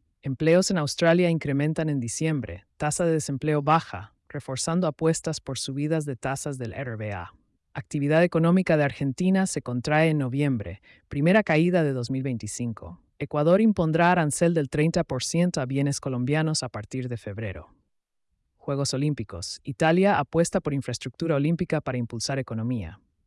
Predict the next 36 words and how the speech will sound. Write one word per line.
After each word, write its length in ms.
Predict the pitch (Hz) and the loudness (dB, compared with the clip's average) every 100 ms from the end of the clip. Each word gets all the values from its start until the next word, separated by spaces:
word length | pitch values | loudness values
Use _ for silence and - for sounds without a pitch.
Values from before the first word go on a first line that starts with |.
| _ _ _ _ | _ _ _ _
Gasto 360 | 160 180 - | 0 0 0
en 60 | 160 | -4
construcción 540 | 139 127 117 - 131 | -4 -6 -10 -6 -4
de 140 | 127 - | -4 -8
ius. 540 | 113 101 82 - - _ _ _ - | -10 -10 -10 -14 -18 _ _ _ -14
Se 160 | - | -8
recupera 400 | 156 151 147 208 208 | -6 -4 2 4 4
en 80 | |
octubre 540 | 175 - 185 180 190 170 | 2 0 -2 2 2 2
en 140 | 143 | 2
medio 260 | 147 156 151 | 2 2 0
de 80 | 139 | 0
renovaciones. 960 | 127 113 110 - 131 95 82 - - _ _ _ _ - | -2 -4 -6 -6 -6 -6 -10 -14 -16 _ _ _ _ -6
El 100 | 151 | 4
dólar 260 | 180 220 | 6 6
estadounidense 720 | 220 - 175 170 160 170 185 | 4 2 2 2 2 2 0
se 140 | 175 147 | -2 -4
fortalece 640 | 143 - 139 156 160 170 | -4 -4 2 4 4 0
tras 200 | - 123 | -4 -6
cambio 300 | - 156 156 | -2 -2 0
de 80 | 143 | -2
postura 480 | - 110 - 160 143 | -4 -6 -4 -2 -2
de 100 | 117 | -4
Trump 320 | - 151 156 | -2 -2 0
sobre 260 | - 113 110 | -2 -4 -6
Groenlandia. 720 | 110 104 123 113 98 85 - _ _ _ | -6 -6 -4 -6 -6 -12 -16 _ _ _
El 160 | - 131 | -12 -4
dólar 240 | 147 151 | 0 2
australiano 540 | 139 135 143 143 151 160 | 2 -2 -2 0 0 0
sube 440 | - 175 185 214 - | 0 0 0 -2 -6
tras 260 | 123 117 | -10 -6
datos 400 | - 151 - 147 | -2 -2 -2 -6
de 80 | - | -6
empleo. 540 | 110 107 127 90 87 - _ _ _ _ _ - | -6 -6 -8 -8 -12 -20 _ _ _ _ _ -2
Mañana 320 | 165 214 262 | 2 6 4
bursátil. 680 | 180 156 - 165 - 80 | 4 0 2 0 0 -14